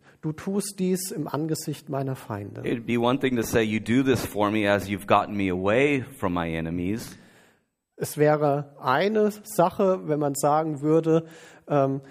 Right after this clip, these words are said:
Speaker 1: „Du, du tust das, obwohl die Feinde dort sind.“
Speaker 2: You do this after you have completely destroyed my enemies.
Speaker 1: Oder wenn dort stehen würde,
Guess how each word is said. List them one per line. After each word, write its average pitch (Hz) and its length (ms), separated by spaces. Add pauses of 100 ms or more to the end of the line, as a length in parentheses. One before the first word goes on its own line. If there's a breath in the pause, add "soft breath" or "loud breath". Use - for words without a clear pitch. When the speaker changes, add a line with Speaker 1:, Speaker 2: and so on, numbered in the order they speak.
(260 loud breath)
Speaker 1:
„Du, 151 440 (200)
du 139 120
tust 202 400
das, 190 340
obwohl 147 680 (160)
die 180 80
Feinde 165 540
dort 165 380
sind.“ 233 400
Speaker 2:
You 113 100
do 139 240
this 127 240
after 123 400
you 113 220
have 107 320
completely 120 560
destroyed 135 680
my 85 240
enemies. 80 680
Speaker 1:
Oder 151 500
wenn 139 140
dort 135 220
stehen 160 380
würde, 156 380